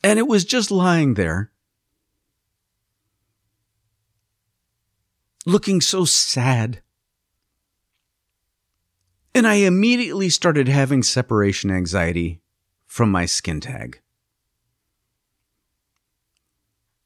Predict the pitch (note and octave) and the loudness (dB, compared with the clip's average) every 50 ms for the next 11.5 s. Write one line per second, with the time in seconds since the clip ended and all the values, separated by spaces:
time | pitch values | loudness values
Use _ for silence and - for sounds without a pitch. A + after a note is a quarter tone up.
0 | _ _ _ _ _ _ _ _ _ _ _ _ _ _ _ _ - E3+ G#3+ - | _ _ _ _ _ _ _ _ _ _ _ _ _ _ _ _ -2 0 2 2
1 | B3 A#3+ - - G3+ F#3 E3 - B3 B3+ B3+ - - _ _ _ _ _ _ _ | 2 2 2 0 0 0 2 2 2 2 2 -2 -6 _ _ _ _ _ _ _
2 | _ _ - - - A3 A3 - - - F3+ F3 F3+ F#3+ F#3 E3+ F3 E3+ E3 D3 | _ _ -6 -2 0 0 0 0 -2 -2 -2 0 0 0 0 0 0 0 0 0
3 | - - E3 D#3+ D3 D3 D#3 E3+ E3+ - E3+ D3 - - F3+ F3+ F3+ E3 D3+ - | -2 -2 0 0 2 2 2 2 2 0 0 0 0 2 2 2 2 2 2 0
4 | - - D3+ D3 - _ _ _ _ _ _ _ _ _ _ _ _ _ _ - | 0 0 -2 -2 -2 _ _ _ _ _ _ _ _ _ _ _ _ _ _ -2
5 | - E3 D#3 - - D#3+ B2+ D3 D3 C3+ A2+ D3 D#3+ F#3 F3 D#3 C#3+ - - A2 | 0 0 0 0 -2 -2 2 2 2 2 2 2 2 2 2 0 -2 -2 0 0
6 | G#2+ G#2+ G#2 - - - D3 D#3 D#3+ - D#3 E3+ D#3+ E3 E3+ D3 F#3 F3+ F3+ E3 | 0 0 0 -2 -6 -4 -2 0 0 2 2 2 2 2 2 2 2 2 4 4
7 | E3 E3 D#3+ D#3 D#3 D#3+ D3+ C#3 C3 C3+ C#3 B2 B2 B2 G#2+ A2 C3 B2+ A#2 - | 4 2 2 2 2 0 0 0 0 0 0 0 -2 -2 -2 0 0 0 0 -2
8 | - - A#2 F2+ D#2+ F#2 D#2+ C2+ G#1 - _ _ _ _ _ _ _ _ _ _ | -4 -8 -6 -4 -2 -2 -2 -4 -6 -10 _ _ _ _ _ _ _ _ _ _
9 | _ _ _ _ _ _ _ _ _ _ _ _ _ _ _ _ _ _ _ _ | _ _ _ _ _ _ _ _ _ _ _ _ _ _ _ _ _ _ _ _
10 | _ _ _ _ _ _ _ _ _ _ - D3+ E3 F#3 F#3 F#3+ F#3+ G3 F#3 D#3+ | _ _ _ _ _ _ _ _ _ _ 2 4 4 4 4 4 2 2 0 0
11 | D3+ G3+ A#3 C4+ C4 E3 B2 B2+ C3 | 0 2 2 4 4 4 2 2 -2